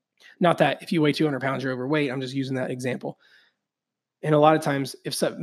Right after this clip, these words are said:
if mentally you are set and you see yourself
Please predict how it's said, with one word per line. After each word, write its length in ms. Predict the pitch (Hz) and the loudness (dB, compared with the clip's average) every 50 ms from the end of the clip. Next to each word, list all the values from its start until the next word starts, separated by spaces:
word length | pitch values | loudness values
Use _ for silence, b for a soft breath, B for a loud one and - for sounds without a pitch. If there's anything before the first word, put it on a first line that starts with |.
| 180 294 - - | -8 -8 -8 -8
if 120 | 160 127 | -6 0
mentally 380 | 143 156 170 170 - 143 139 131 | 2 4 4 4 2 0 -4 -2
you 240 | 135 139 135 - - - _ _ _ - | -2 -2 -2 -4 -6 -10 _ _ _ -6
are 100 | 147 151 | -6 -6
set 360 | - - - 170 156 143 - - | -2 -2 0 0 0 0 -2 -4
and 160 | 160 156 151 147 | -4 -4 -2 -2
you 60 | 139 | -4
see 180 | - - 160 | -2 -2 -2
yourself 420 | 151 147 139 - - 143 135 - | 0 0 0 0 -2 -2 -2 -4